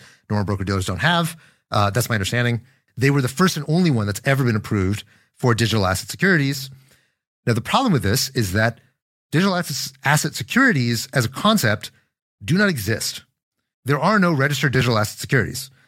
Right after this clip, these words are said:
So, uh, this person, you know, basically they went on stage and they were kind of a, they, they were, they were basically like an S E C shill, effectively. They were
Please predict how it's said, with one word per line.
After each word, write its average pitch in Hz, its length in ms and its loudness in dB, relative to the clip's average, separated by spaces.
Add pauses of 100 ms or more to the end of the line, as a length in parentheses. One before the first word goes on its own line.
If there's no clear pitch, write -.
(100)
So, 113 420 2 (320)
uh, 113 200 2
this 151 160 0
person, 147 400 0
you 151 60 4
know, 123 60 2
basically 135 300 0
they 120 100 0
went 117 180 0
on 107 100 -2
stage 185 320 2
and 131 80 2
they 123 60 2
were 127 80 -2
kind 220 320 -2
of 160 100 0
a, 123 340 2 (380)
they, 180 160 -4
they 170 120 2
were, 165 60 -2
they 156 100 2
were 147 60 0
basically 226 300 0
like 139 160 2
an 135 60 0
S 123 180 0
E 139 60 -2
C 123 180 -2
shill, 156 460 -2
effectively. 196 500 0
They 131 140 2
were 113 300 2